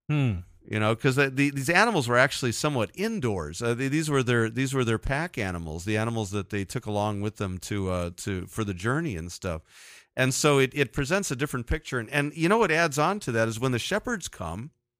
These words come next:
Speaker 2: and, uh, tell what they've heard, it, it, it says, "When everyone or all who heard it," uh, or, uh, let's see, I gotta look for the text here, but it says, uh,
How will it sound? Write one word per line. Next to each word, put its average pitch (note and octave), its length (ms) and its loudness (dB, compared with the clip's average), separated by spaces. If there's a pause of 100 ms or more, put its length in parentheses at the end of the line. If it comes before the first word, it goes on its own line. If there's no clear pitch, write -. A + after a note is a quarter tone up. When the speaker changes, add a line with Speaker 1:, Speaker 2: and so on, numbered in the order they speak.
(1040)
Speaker 2:
and, B2+ 380 4
uh, A2 260 4
tell F#3+ 320 4
what B2 240 0
they've A2+ 220 2
heard, D#3 460 2 (880)
it, B2+ 200 0
it, C3 260 -2
it C3+ 140 -2
says, F3 340 2 (260)
"When C3+ 320 2
everyone D#3 580 2
or A2+ 240 -2
all G3+ 380 0
who C#3+ 300 -2
heard B2 380 0
it," - 400 -6 (380)
uh, G2+ 300 4
or, A2 340 0
uh, A#2 140 -4 (240)
let's A2 460 -2
see, A#2 60 0
I G#2 200 -2
gotta A#2+ 140 0
look A2+ 120 -4
for G#2+ 100 -6
the F#2 100 -6
text - 320 -4
here, D#2+ 280 -6
but F#2+ 340 -4
it A2 80 -2
says, A2+ 300 -2
uh, G2+ 200 0